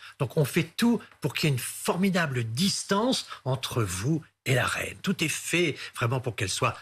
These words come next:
prestigieuse et vous là, vous êtes tout petit en train de l'accueillir. Et puis, d'un seul coup, vous la retrouvez dans le salon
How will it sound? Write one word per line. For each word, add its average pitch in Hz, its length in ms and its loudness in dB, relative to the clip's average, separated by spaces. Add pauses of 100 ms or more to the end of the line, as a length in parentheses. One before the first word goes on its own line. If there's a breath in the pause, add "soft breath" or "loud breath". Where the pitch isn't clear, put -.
(140)
prestigieuse 131 840 2 (220 loud breath)
et 117 80 2
vous 117 160 0
là, 131 180 2
vous 120 160 -2
êtes - 160 -2
tout 139 120 0
petit 123 340 2
en 113 80 2
train - 160 0
de 110 80 2
l'accueillir. 92 560 -2 (500 loud breath)
Et 175 100 4
puis, 190 520 2 (400)
d'un 147 100 2
seul 139 240 0
coup, 220 220 -2
vous 180 120 2
la 135 80 2
retrouvez 147 300 -2
dans 120 120 -2
le 104 40 -4
salon 135 480 -2